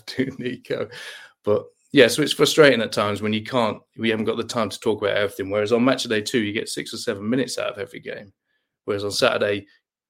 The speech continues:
sometimes if you're at the back end of the program, you might only get a minute and a half or even a minute. So it's, it's a tricky balance. And nobody's, I, I, I doubt West Ham fans were happy either because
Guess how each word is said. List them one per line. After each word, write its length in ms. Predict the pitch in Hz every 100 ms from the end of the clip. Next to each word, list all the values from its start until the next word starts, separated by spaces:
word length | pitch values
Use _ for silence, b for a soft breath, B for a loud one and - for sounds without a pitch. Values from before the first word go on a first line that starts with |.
| _ _
sometimes 460 | - 127 117 113 104
if 140 | 101
you're 100 | 117
at 60 | 110
the 60 | 101
back 280 | 117 117 113
end 140 | 98
of 60 | 95
the 60 |
program, 440 | - 98 92 92 101
you 120 | 107
might 140 | 117
only 120 | 117 101
get 140 | 110
a 40 |
minute 220 | 104 101 113
and 80 |
a 80 | 101
half 260 | 123 113 101
or 80 | 107
even 200 | 101 95
a 40 |
minute. 380 | 104 117 - - _ _
So 260 | - 107 104
it's, 340 | - - - B B B B B B B _ _
it's 160 | 123 127
a 40 |
tricky 300 | 117 143 117
balance. 440 | 113 110 95 -
And 100 | 120
nobody's, 380 | 151 175 120 107
I, 60 | 143
I, 360 | 143 143 - 139
I 20 |
doubt 280 | 135 151 127
West 220 | 123 -
Ham 180 | 151 160
fans 260 | - 101 92
were 120 | 95
happy 260 | 98 - 98
either 240 | 135 117
because 640 | - 92 117 104 - -